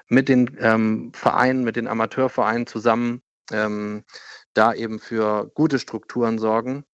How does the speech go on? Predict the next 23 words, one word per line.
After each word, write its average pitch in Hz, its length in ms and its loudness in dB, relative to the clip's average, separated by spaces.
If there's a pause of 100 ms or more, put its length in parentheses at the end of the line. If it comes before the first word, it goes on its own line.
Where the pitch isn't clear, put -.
(100)
und 101 520 -8
für - 180 -6
viel 131 640 4
Traffic 127 420 0
auf 101 160 -2
den 104 160 -2
Plätzen, 107 380 -2
nenn 107 160 0
ich's 104 160 -6
mal. 113 260 2 (560)
Ähm, 104 340 -4
und 110 160 -4
vor - 160 0
allem 110 240 2
halt 107 140 0
auch 104 320 -4 (340)
gute - 260 -2
Trainer, 127 440 2
gut 123 180 -4
ausgebildete 117 720 2
Trainer, 127 480 4
gute 131 340 0
Wettbewerbe. 117 800 0